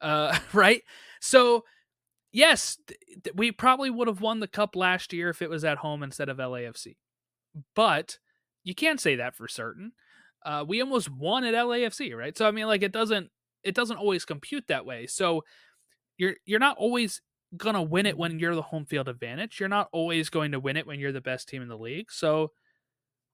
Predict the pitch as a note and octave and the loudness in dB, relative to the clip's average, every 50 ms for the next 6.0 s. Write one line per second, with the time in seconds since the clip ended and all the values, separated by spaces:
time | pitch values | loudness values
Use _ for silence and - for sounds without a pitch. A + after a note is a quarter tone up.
0 | _ _ _ _ _ _ _ _ - - B3+ C#4+ - F4 C#4+ D#3+ B2+ C3+ G3 - | _ _ _ _ _ _ _ _ 0 0 0 2 2 0 0 0 0 -2 -2 -2
1 | - - F4 D#4 - G#3+ D3+ B2+ B2 A#2+ A2 G#2+ - B2+ B2+ A#2+ G#2 A2+ A2+ - | -4 -6 -6 -6 -6 -6 -6 -6 -6 -8 -10 -12 -12 -14 -14 -14 -14 -16 -18 -18
2 | _ _ _ _ _ _ _ - A3 E4 F#4 E4 D#4 A#3 - - A#3 B3+ C#4 C4+ | _ _ _ _ _ _ _ 0 2 2 4 2 0 -2 -2 0 0 2 2 0
3 | - A#3+ F#3+ - - G#3+ G#3+ - - D#3+ D#3 F3 G#3+ A3+ D#3 C3+ C3+ C#3 D3+ E3 | -2 -4 -6 -6 -6 -6 -8 -8 -6 -4 -2 0 0 0 -2 -2 -4 -4 -4 -4
4 | D#3+ - - F3+ F3+ - C3+ C3 C3 B2 C3+ C#3 - E3 E3+ E3 F3+ G3 G#3+ G#3 | -4 -4 -6 -6 -6 -6 -8 -8 -6 -6 -6 -4 -2 -2 0 2 2 2 4 2
5 | G3 F3+ - - F#3 F#3 F#3 F3+ F3 E3 - E3 E3 D#3+ D#3 D#3 D3+ D3+ D3+ | 0 -4 -6 -8 -6 -4 -2 -2 -2 -2 0 0 2 2 2 2 0 0 -2